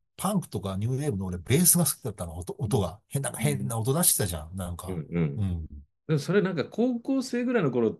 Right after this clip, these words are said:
Speaker 2: てあんまり気がつかないっていうか、
Speaker 1: うん。
Speaker 2: ベースって地味じゃないですか、当時の考え方だと。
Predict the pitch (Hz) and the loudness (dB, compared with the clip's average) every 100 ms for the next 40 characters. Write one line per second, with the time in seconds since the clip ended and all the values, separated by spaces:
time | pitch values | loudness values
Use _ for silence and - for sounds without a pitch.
0 | _ - - 151 180 175 - 135 139 165 | _ -6 0 2 2 0 0 0 2 2
1 | 139 85 - 78 - 92 85 80 - _ | 2 0 -2 -6 -4 -4 -4 -4 -8 _
2 | _ 117 92 135 180 202 196 - 123 139 | _ -2 0 4 6 6 2 2 2 4
3 | 95 120 190 196 208 196 - 113 98 85 | 6 8 10 8 6 4 0 0 2 0
4 | 90 139 107 87 82 95 90 87 87 85 | 4 6 6 4 0 -2 0 2 2 0
5 | 85 82 71 - | -2 -2 -4 -4